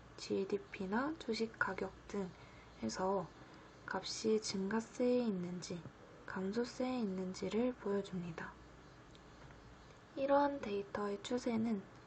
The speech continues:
데이터를 눈으로 확인하는 것만으로도 추정이 가능하지만, 더 정확하게는 선형 회귀를 사용해 추세선을 그릴 수 있습니다. 추세선을 사용하면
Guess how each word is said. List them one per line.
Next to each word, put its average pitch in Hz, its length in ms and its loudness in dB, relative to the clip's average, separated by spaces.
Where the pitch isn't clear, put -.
데이터를 202 680 0
눈으로 185 420 0
확인하는 247 680 0
것만으로도 185 880 0
추정이 262 480 0
가능하지만, 196 880 0
더 226 240 6
정확하게는 202 1080 0
선형 294 400 4
회귀를 285 480 4
사용해 226 640 0
추세선을 233 840 0
그릴 190 300 -4
수 - 340 -4
있습니다. 190 720 -4
추세선을 285 640 6
사용하면 226 760 2